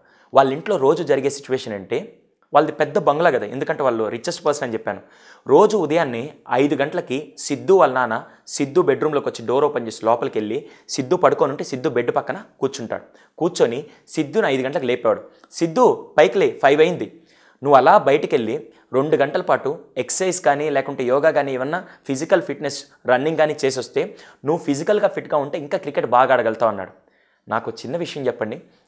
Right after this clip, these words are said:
ఐదు గంటలకు నిద్ర లేయడం కష్టమా, ఈజీయా? అంతే కదా, మనకి చాలా కష్టం. అందుకే ఇంట్లో చిన్నప్పుడు అమ్మమ్మ, అమ్మ, అమ్మమ్మ వీళ్ళందరూ ఏమంటారంటే, "ఒరే, నిన్ను నిద్ర, నిద్ర లేపాలంటే రెండు ఏనుగులు చరిస్తే కానీ నువ్వు నిద్ర లేవంటావు." అవునా? మనకే అంత కష్టమైతే బాగా డబ్బుండే వ్యక్తికి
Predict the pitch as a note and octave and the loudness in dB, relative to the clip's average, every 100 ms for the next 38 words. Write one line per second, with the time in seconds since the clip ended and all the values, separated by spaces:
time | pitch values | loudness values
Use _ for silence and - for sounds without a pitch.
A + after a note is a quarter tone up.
0 | _ - C3+ C#3 B2+ D3+ E3+ B2+ B2+ B2+ | _ 0 2 2 -2 -4 -6 -2 0 2
1 | G#2+ A2+ - - A2+ - D3+ B2+ G#2+ F#2+ | 2 0 -6 -6 -4 -2 -2 -4 -6 -10
2 | - _ _ _ _ _ _ - G#2+ C#3+ | -14 _ _ _ _ _ _ -16 -4 -2
3 | A2+ G2+ A2+ A2 A#2 C3 C3 - A2 - | 0 -2 -4 0 4 4 2 -4 -8 -8
4 | - A#2 C3+ B2 B2 C3 A2 C3 C#3 B2 | -8 -4 -2 -2 0 -2 -2 -4 2 2
5 | B2+ B2+ A#2 A2+ A2+ A#2+ B2+ B2+ B2 B2 | 2 -2 -4 -2 -2 -2 0 0 2 0
6 | B2 A#2+ A#2 A#2+ B2 A#2+ - A2 A2 C#3+ | 0 0 0 2 2 2 0 -2 2 0
7 | D3 - - A#2 A#2+ C#3 C3 B2+ A2+ A#2 | 0 -8 -12 0 4 4 2 -4 -4 -6
8 | B2+ B2 C#3+ D3+ C#3 C3+ A#2+ B2 A#2+ A#2+ | -4 0 2 6 6 4 2 2 0 2
9 | A#2+ C3+ C3 A#2+ A#2 C3 B2+ A#2 A2+ G#2 | 2 2 -2 -2 -2 -2 -2 -2 -4 0
10 | A#2+ A#2 G#2 F#2+ G2+ _ _ A2 B2 G#3 | 2 4 2 -2 -12 _ _ -6 -4 -6
11 | - - - - A2+ B2 C#3+ F#3 F#3 D3 | -16 -20 -20 -8 -2 0 0 0 0 0
12 | D3 - D3 B2+ A#2 D3 D#3 - _ - | 0 0 -4 -4 -2 -2 -2 -10 _ -10
13 | G#2+ A2+ C#3 D#3 F3+ E3 C#3 D#3 C3 B2+ | 0 4 6 8 6 4 0 0 0 -2
14 | - A#2 D3 | -6 -8 -8